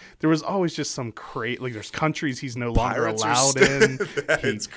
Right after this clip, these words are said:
Speaker 2: great.
Speaker 1: like, um,
Speaker 2: Plundering the sea,
Speaker 1: <laughs> well,
Speaker 2: you
Speaker 1: it's
Speaker 2: know?
Speaker 1: kind of because
Speaker 2: <laughs>
Speaker 1: he said, like, a lot to get, like, the rights to, you'd have to do shady stuff
Speaker 2: Oh,
Speaker 1: to
Speaker 2: I'm
Speaker 1: get
Speaker 2: sure.
Speaker 1: the, the rights to be <laughs> able to bring up, like,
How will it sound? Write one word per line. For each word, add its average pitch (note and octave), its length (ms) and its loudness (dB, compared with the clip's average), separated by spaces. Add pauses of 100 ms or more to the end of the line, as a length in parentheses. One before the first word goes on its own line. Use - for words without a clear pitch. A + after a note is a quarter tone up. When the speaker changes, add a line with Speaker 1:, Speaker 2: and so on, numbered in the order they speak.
(140)
Speaker 2:
great. G#2+ 240 -2
Speaker 1:
like, A#2 240 -2
um, F#2 320 -6
Speaker 2:
Plundering F#2 600 -2
the F2 80 -6
sea, F#2+ 480 -4
Speaker 1:
<laughs> - 60 -4
well, F3 80 6
Speaker 2:
you F#3 60 10
Speaker 1:
it's F#3 100 -2
Speaker 2:
know? - 60 -4
Speaker 1:
kind F#3 220 4
of F3 120 -2
because C#3 280 -2
Speaker 2:
<laughs> - 20 -8
Speaker 1:
he C#3 60 -6
said, D3 280 -2
like, C3 240 -2 (180)
a D3 60 0
lot A#2+ 240 -2 (120)
to C3+ 120 -6
get, B2+ 440 -6
like, A#2+ 200 -2
the A2 100 -4
rights G#2 560 -6
to, A#2 300 -8
you'd A#2+ 160 -6
have C#3 160 -6
to - 80 -12
do B2+ 160 -8
shady A#2+ 500 -4
stuff C3 500 -2
Speaker 2:
Oh, D#3 120 -4
Speaker 1:
to B2 60 -2
Speaker 2:
I'm - 40 -8
Speaker 1:
get A#2+ 140 -2
Speaker 2:
sure. G#2 460 -4 (200)
Speaker 1:
the, C3 80 -4
the A#2+ 40 0
rights A2 520 -4
to B2 100 -8
be A2+ 160 -6
<laughs> A2 100 -10
able C#3+ 120 -4
to G#2+ 80 -10
bring A2 240 -6
up, A2+ 140 -2
like, G2 180 -6